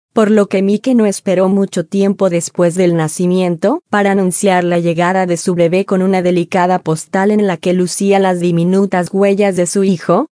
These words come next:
acompañada de un emotivo mensaje a Rendón en el que también revelaba que era un niño, llamado Kai. "A partir de hoy dejamos huellas, compañera Gracie. Te admiro, te respeto y te celebro.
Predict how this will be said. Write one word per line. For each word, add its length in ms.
acompañada 840
de 160
un 160
emotivo 560
mensaje 640
a 80
Rendón 500
en 80
el 160
que 140
también 460
revelaba 600
que 260
era 140
un 100
niño, 420
llamado 480
Kai. 360
"A 80
partir 480
de 160
hoy 220
dejamos 580
huellas, 680
compañera 640
Gracie. 540
Te 100
admiro, 600
te 140
respeto 520
y 60
te 160
celebro. 560